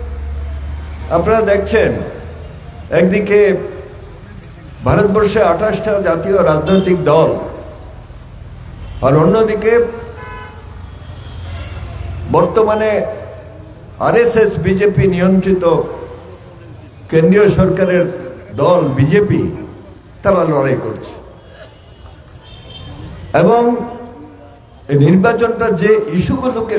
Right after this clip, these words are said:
সামনে রেখে, এটা এর আগে কোনো নির্বাচনে আপনাদের সামনে দাঁড়িয়ে আমরা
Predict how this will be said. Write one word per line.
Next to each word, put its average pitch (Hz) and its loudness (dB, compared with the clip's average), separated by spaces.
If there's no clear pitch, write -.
সামনে 151 -4
রেখে, - -8
এটা 196 4
এর 220 4
আগে 202 4
কোনো 226 -2
নির্বাচনে 208 0
আপনাদের 196 -2
সামনে 196 2
দাঁড়িয়ে 165 4
আমরা 170 2